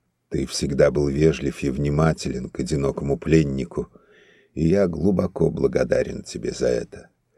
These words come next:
Мне хочется подарить тебе что-нибудь на память. В кладовых моего дворца много красивых украшений. Пойди туда и выбери себе полное вооружение. Оно будет твоим. Я прошу только, чтобы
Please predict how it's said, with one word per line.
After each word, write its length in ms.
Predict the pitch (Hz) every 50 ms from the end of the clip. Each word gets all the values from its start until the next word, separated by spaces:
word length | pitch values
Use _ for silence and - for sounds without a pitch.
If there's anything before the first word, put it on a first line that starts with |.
| _ _ _ _ _ _ _ _ _ _ _ - -
Мне 320 | - 64 80 90 98 104
хочется 540 | 92 - - 87 - - - - - - 82 _ _ -
подарить 600 | - 82 - - 71 - - 80 87 85 - _
тебе 320 | - - 82 - - -
что-нибудь 760 | 67 - - - _ - 85 78 76 69 64 - 65 64 - -
на 200 | 64 69 67 -
память. 640 | - - 64 58 60 - - - - - - - - _ _ _ _ _ _ _ _ _ _ _ _ _ _ _ _ _ _
В 120 | - - -
кладовых 540 | - - 78 71 73 71 71 78 - -
моего 280 | 76 71 69 67 71 73
дворца 440 | 69 67 69 - - - - - -
много 340 | 71 73 82 82 76 71 -
красивых 560 | - - - - - - - 76 73 - -
украшений. 720 | - - - 82 78 - - 95 80 - - - - - _ _ - - - - - _ -
Пойди 340 | - 90 95 90 107 113
туда 260 | 92 92 85 78 85 85
и 100 | 85 85
выбери 360 | 98 127 117 - - 101 92
себе 280 | - - 87 82 98
полное 480 | 92 - - 101 113 104 98 101 95 87
вооружение. 800 | 82 92 95 90 87 87 82 - 87 - - - - 98 92 - _ - - - - - _ _ _ _ _ -
Оно 200 | - 95 113 120
будет 300 | 113 120 101 107 - _
твоим. 540 | - 95 104 98 98 82 71 65 62 - _ _ _ _ - - _ _ _ _ _ _ _ -
Я 200 | - 71 82 85
прошу 340 | - - 73 - - - -
только, 300 | - 80 71 - - 73
чтобы 420 | - - - 78 65 67 78 -